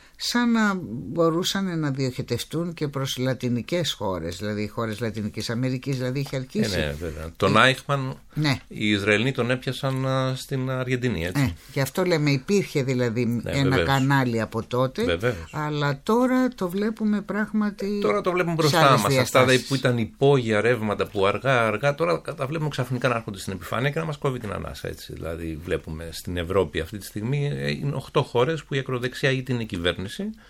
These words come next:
Speaker 2: είτε είναι κόμμα που υποστηρίζει την κυβέρνηση. Οκτώ χώρες, έτσι.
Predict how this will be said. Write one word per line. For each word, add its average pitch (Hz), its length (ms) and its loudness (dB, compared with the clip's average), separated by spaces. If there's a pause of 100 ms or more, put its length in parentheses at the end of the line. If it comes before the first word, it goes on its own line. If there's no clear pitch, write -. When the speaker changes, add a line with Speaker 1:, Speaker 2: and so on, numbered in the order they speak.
(260)
Speaker 2:
είτε 156 280 -6
είναι 180 380 -4
κόμμα 170 300 2
που - 80 -6
υποστηρίζει 143 480 -2
την 85 120 -8
κυβέρνηση. - 580 -8 (400)
Οκτώ - 200 -6
χώρες, 123 340 -4
έτσι. - 260 -12